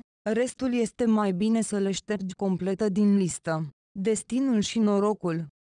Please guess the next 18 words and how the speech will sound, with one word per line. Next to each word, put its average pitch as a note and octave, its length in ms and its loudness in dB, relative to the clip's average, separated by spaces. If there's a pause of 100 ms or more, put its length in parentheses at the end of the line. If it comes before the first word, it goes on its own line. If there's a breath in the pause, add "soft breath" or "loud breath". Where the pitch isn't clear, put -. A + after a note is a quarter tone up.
(140)
vibrațiile A3+ 720 -2
din A3+ 220 0
această G3+ 480 -2
zi F#3+ 180 -2
sunt C4 360 -2
de A3+ 180 -2
așa F#3+ 300 0
natură F#3 460 0
încât G3 280 -2
ele G3+ 260 0
întăresc G3 580 0
aspectele G3 680 -2
cele F3+ 320 0
mai F3+ 220 0
pronunțate G3 760 0
ale F#3+ 180 0
naturii F#3 500 0
tale. D#3+ 460 -2